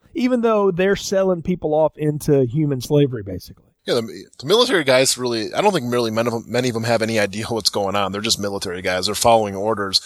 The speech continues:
Speaker 2: And yet the space crew is kidnapping people to give to this place to have aliens go inside of 'em and burst out of 'em, giving 'em a pretty nasty death.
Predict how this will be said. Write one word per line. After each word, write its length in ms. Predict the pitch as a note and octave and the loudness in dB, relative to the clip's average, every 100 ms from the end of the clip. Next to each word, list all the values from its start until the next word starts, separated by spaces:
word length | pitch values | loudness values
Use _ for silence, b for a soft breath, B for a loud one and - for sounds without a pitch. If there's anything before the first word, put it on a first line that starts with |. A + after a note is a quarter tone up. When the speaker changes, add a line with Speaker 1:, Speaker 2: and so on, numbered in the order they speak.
| B B B - | B B B -6
Speaker 2:
And 340 | B2+ B2+ A#2+ | -2 0 0
yet 240 | B2+ A#2+ - | -2 -2 -4
the 120 | A2+ | 0
space 440 | - - C3 C3+ | 0 2 2 2
crew 340 | - A#2+ A2 G#2 | 0 -4 -4 -4
is 160 | F#2+ | -4
kidnapping 580 | - - D3 A#2+ A2+ G#2 | -4 -4 0 0 0 -8
people 420 | - A#2+ A2 G#2+ | -6 -4 -2 -2
to 420 | - G#2+ G2 F#2+ F2+ | -2 -6 -8 -10 -6
give 220 | A#2 G2+ | -6 -4
to 100 | - | -6
this 180 | G2 F#2+ | -2 -2
place 320 | - G#2 G2+ - | -2 -2 0 0
to 140 | F#2+ | -2
have 200 | F#2+ F2+ - _ _ - | -4 -6 -12 _ _ -2
aliens 380 | A2+ A2 G#2 F#2+ | 0 0 -2 -2
go 220 | G2 F#2+ | -2 -2
inside 320 | F#2 G#2 G2 | 0 2 2
of 80 | F#2+ | 0
'em 80 | F#2 | -6
and 80 | |
burst 280 | G2 F#2+ - | -6 -2 0
out 140 | F#2+ F#2+ | 0 -2
of 60 | |
'em, 60 | F#2 | -4
giving 200 | G2 G2 | -4 -4
'em 40 | F#2 | -4
a 20 | |
pretty 260 | - A2 G2+ | -4 -4 -2
nasty 420 | G2 F#2+ - G2 | 0 0 -2 -6
death. 280 | F2+ G2 | -6 -6